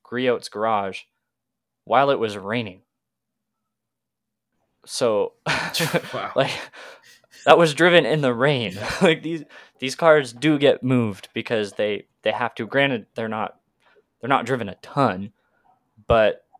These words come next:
Speaker 1: the collectors that do have these cars, their job is l-, literally to drive them so they stay working. And if these cars don't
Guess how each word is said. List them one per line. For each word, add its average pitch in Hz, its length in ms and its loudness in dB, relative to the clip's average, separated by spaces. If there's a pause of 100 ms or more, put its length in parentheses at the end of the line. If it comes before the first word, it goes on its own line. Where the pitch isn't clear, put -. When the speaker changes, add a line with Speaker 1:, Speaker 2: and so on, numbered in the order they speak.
(160)
Speaker 1:
the 120 100 -2
collectors 120 560 -2
that 98 200 -4
do 113 240 -6
have 107 520 -4 (720)
these 113 180 -6
cars, 101 640 0 (180)
their 107 140 -6
job 107 380 -2
is 104 200 -8
l-, 110 200 -14 (200)
literally 123 640 -2
to 117 180 -12
drive 104 360 -2
them 98 360 -10
so 104 240 -8
they 101 160 -8
stay 101 240 -6
working. 95 480 -10 (520)
And 107 200 -8
if 98 100 -12
these 104 160 -10
cars 104 280 -6
don't 107 260 -8